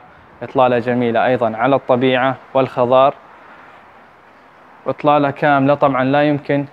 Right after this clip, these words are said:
إنه أحد راح يغطي عليكم هذه الإطلالة. أيضًا عاملين نصف الدرابزين عاملينها على شكل قزاز، بحيث إنه الواجهة الأمامية تكون واضحة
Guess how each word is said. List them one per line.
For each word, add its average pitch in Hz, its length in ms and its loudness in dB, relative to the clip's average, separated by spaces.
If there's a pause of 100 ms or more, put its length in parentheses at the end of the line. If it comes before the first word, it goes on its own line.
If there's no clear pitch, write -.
(120)
إنه 127 240 -2
أحد 143 280 -2 (380)
راح 127 140 -2
يغطي 139 340 0
عليكم 131 400 2
هذه 143 200 0
الإطلالة. 156 560 2 (380)
أيضًا 151 360 2 (320)
عاملين 147 760 0
نصف - 300 -6 (160)
الدرابزين 135 640 0
عاملينها 135 440 0
على 123 180 0
شكل 156 320 -2
قزاز، 165 420 0 (160)
بحيث 147 240 -6
إنه 139 180 0
الواجهة 151 360 2
الأمامية 147 500 -2
تكون 151 320 -4
واضحة 151 600 2